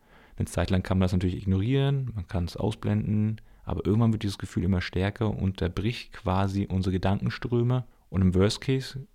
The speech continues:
gibt's dann Erkrankungen, Burnout und sonstige Effekte daraus. Also ignoriere niemals deine Gefühle, ist das Learning daraus.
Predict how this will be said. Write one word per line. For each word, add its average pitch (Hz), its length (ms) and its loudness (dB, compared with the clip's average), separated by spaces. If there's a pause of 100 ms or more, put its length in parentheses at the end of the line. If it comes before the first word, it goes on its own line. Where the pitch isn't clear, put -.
gibt's - 160 -4
dann - 120 -2
Erkrankungen, 107 640 0
Burnout 90 480 0
und 90 140 -4
sonstige 87 500 -2 (300)
Effekte - 360 -4
daraus. 90 400 -10 (160)
Also 87 400 0 (560)
ignoriere 101 400 2
niemals 101 260 4
deine 95 220 2
Gefühle, 92 380 -2
ist - 280 -10
das - 280 -6
Learning 92 360 4
daraus. 92 460 -6